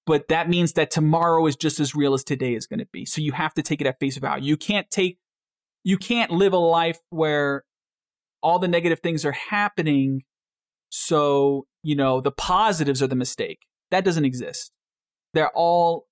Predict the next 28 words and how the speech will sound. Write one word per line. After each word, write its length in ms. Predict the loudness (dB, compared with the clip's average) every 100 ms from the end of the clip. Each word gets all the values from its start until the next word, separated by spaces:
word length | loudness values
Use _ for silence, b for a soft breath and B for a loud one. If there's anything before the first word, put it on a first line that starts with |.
| -6
part 240 | -2 0
of 60 | -2
the 80 |
same 480 | -4 -2 0 0 -2 _ _ -10
tapestry, 680 | -6 -6 -6 -10 -12 -14 _ _ _ -4
and 120 | -2
you 120 | -2 -2
have 180 | -6 -6 -10
to 80 |
take 260 | -12 -10 -6
them 120 | -4
at 80 | -6
equal 300 | -6 -8 -8
value 540 | -4 -2 -2 -4 -6 -10 _ _ _ _ -4
and, 220 | -2 -2 _ _ -4
and 220 | 0 0
try 240 | 0 -2
to 80 | -2
cherish 460 | -4 -2 0 0 -2
the 80 | -4
things 320 | -2 -2 0
that 240 | -2 -2 -8 _ _ _ -6
bring 300 | -2 0 0
you 160 | 0
joy 300 | 0 0 -2
or 80 | -4
bring 260 | -4 -2 -2
you, 380 | -2 -2 -4